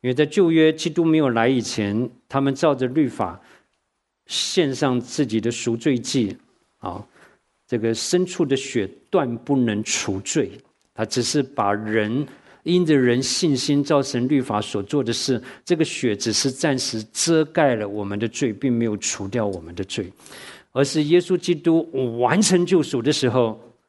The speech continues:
他才赎了人在前约之时所犯的罪过，所有亚伯拉罕、大卫这些所犯的罪，这个时候才被真正的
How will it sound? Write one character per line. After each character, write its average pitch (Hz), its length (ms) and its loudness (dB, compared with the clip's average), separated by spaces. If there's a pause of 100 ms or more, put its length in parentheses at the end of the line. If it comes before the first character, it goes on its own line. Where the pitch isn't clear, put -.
(720)
他 - 180 4
才 147 320 4
赎 170 440 2
了 147 200 8
人 131 440 4
在 170 220 4
前 151 460 2
约 233 160 4
之 208 200 0
时 151 200 2
所 120 200 0
犯 139 180 2
的 131 80 2
罪 127 220 2
过， 123 260 0 (540)
所 151 180 2
有 170 120 4
亚 135 120 6
伯 139 140 4
拉 139 120 6
罕、 131 240 0
大 127 200 2
卫 127 180 2
这 123 140 0
些 123 40 2
所 120 160 -2
犯 117 200 -2
的 110 100 -2
罪， 120 140 -2
这 - 160 -4
个 127 100 0
时 - 160 -4
候 107 140 -2
才 101 180 -4
被 104 160 -4
真 120 320 -4
正 107 140 -4
的 101 80 -6